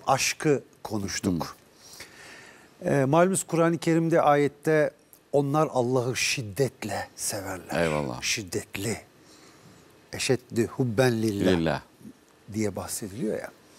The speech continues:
Speaker 1: Şimdi hani kara sevdaya tutulmuş bir genç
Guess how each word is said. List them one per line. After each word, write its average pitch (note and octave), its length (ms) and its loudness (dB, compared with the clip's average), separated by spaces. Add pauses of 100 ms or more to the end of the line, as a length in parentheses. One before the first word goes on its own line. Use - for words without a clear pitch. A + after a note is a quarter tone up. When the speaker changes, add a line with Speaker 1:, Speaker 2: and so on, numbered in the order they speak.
(600)
Speaker 1:
Şimdi A#3 420 4 (1120)
hani A3+ 300 4 (600)
kara F#3 240 6
sevdaya D3+ 480 6
tutulmuş - 520 -2
bir C#3 180 0
genç C#3 540 2